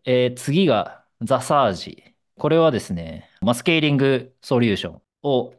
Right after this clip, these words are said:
しっかり入れていきましょうっていうところなんですけど、ここに、まあ、プロトダンクシャーディングイーアイピー四八四四の、まあ、実装みたいなところが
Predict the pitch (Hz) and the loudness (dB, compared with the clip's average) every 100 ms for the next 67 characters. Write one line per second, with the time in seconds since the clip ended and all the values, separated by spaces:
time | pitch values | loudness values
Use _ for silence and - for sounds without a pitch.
0 | _ _ - - 107 87 98 95 101 92 | _ _ -16 -8 -6 -2 -2 -2 -2 -2
1 | 92 71 - 80 78 - 98 92 80 78 | -4 -8 -14 -14 -10 -8 -4 -4 -6 -10
2 | - 98 113 117 120 _ _ _ _ _ | -10 -6 -2 -4 -6 _ _ _ _ _
3 | - 147 180 170 156 139 143 131 135 127 | -12 -2 0 2 2 2 -2 2 2 2
4 | - 127 104 92 85 82 78 _ _ _ | 0 0 0 -4 -6 -12 -18 _ _ _
5 | - 117 117 113 - 101 85 80 - 101 | -2 0 0 0 -2 -2 -2 -6 -4 0
6 | 98 110 82 - - _ _ _ - 98 | 0 -4 -8 -16 -20 _ _ _ -6 -2
7 | 95 95 90 78 - _ _ - 143 165 | 0 0 -2 -4 -10 _ _ -6 0 2
8 | 151 - 110 101 95 - 101 98 90 87 | 2 0 -2 0 -4 -4 -2 -2 -2 -6
9 | 82 85 80 71 | -10 -12 -14 -18